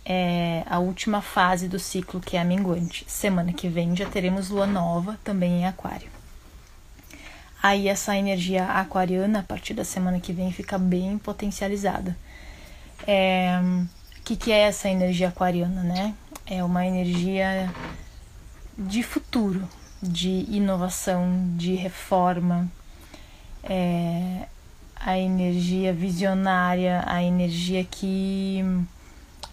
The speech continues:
muda, que transforma, que faz diferente,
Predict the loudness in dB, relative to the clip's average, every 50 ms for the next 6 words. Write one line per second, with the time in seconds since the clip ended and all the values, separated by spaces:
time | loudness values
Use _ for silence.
0 | 0 4 6 8 8 8 6 6 4 2 0 -2 -6 -10 -12 -10 -8 -6 -6 -4
1 | -4 -2 -2 -2 -4 -4 2 4 6 8 8 8 6 4 2 2 2 2 0 -2
2 | -6 -10 -18 -20 -18 -16 -16 -16 -18 -18 -10 -4 -4 -2 4 4 4 4 4 0
3 | -2 2 4 4 4 4 4 4 2 2 2 0 -2 -2 -2 -2